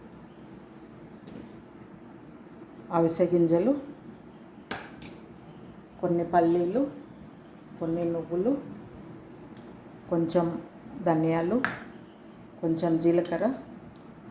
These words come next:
ఒక టీ స్పూన్ మెంతులు, వెల్లుల్లి, కొంచెం పసుపు, ఒక టీ స్పూన్ షుగరు, ఇంకా సాల్ట్.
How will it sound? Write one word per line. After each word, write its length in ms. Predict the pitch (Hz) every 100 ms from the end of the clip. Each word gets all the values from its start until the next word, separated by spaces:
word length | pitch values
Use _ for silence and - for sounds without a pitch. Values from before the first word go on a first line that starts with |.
| - - - - - - - 170
ఒక 160 | -
టీ 220 | 170 170
స్పూన్ 400 | 160 - 170 175
మెంతులు, 500 | 175 165 160 170 233 269 - - - - - - - - - - - - - - - - -
వెల్లుల్లి, 720 | 170 175 170 165 165 240 277 - - - - - - - - - -
కొంచెం 520 | 185 165 - 175 165 - -
పసుపు, 460 | 156 147 - - 247 - - - - - - - -
ఒక 200 | 175 170
టీ 280 | 170 175 165
స్పూన్ 460 | - - 165 165 180
షుగరు, 540 | - 160 165 160 233 262 - - - - - - - - - - - - -
ఇంకా 220 | 170 226 - - - - - - - - - -
సాల్ట్. 520 | - 151 117 117 120